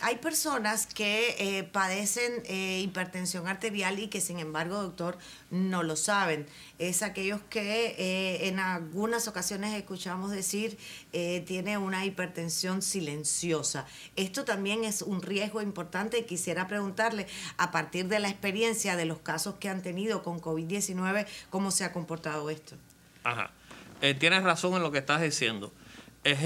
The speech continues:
Speaker 2: eh, eh, te voy, eh, dice, a, a expresar el eslogan de la, eh, Liga América,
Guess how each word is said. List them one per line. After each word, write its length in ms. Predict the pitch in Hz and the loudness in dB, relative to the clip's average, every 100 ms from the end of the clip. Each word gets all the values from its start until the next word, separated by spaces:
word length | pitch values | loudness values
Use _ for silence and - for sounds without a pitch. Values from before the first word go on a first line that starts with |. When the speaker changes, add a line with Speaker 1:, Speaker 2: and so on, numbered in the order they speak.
| 160 | 4
Speaker 2:
eh, 300 | 151 147 147 - | 6 4 4 2
eh, 400 | 147 143 135 131 | 4 4 4 2
te 100 | 147 | 4
voy, 500 | 160 180 208 202 180 - | 6 6 6 4 0 4
eh, 280 | 170 165 165 | 6 6 4
dice, 320 | 160 165 208 - | 2 2 0 4
a, 340 | 151 160 147 - | 6 8 6 6
a 140 | 151 | 4
expresar 640 | 143 160 147 202 190 165 - | 6 2 4 6 6 4 2
el 160 | 151 | 4
eslogan 600 | 160 151 185 208 190 170 | 6 6 4 6 4 4
de 160 | 165 160 | 4 6
la, 320 | 170 190 180 | 8 6 4
eh, 420 | 156 151 139 123 - | 2 4 4 2 0
Liga 340 | 151 180 190 | 4 6 6
América, 400 | 175 180 180 180 | 4 4 4 2